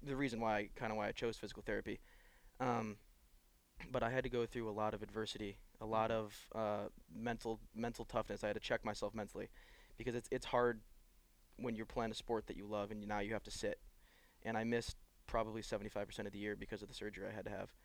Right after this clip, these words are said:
Speaker 2: Mm-hmm.
Speaker 1: Um, but it f-, made me focus on, on that mental toughness and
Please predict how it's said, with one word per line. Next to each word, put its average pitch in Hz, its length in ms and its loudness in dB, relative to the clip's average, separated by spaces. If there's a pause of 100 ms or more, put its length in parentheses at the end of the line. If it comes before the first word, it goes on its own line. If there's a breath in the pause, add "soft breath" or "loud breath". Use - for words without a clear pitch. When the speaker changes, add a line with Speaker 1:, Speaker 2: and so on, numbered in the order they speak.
Speaker 2:
Mm-hmm. 117 400 -8
Speaker 1:
Um, 107 340 2 (360)
but 110 280 6 (680)
it 117 140 0
f-, - 600 -20
made 131 200 0
me 127 100 0
focus 113 460 0
on, 101 320 -2
on 107 140 -4
that 104 140 -2
mental 104 260 -4
toughness - 600 -6
and 104 420 -4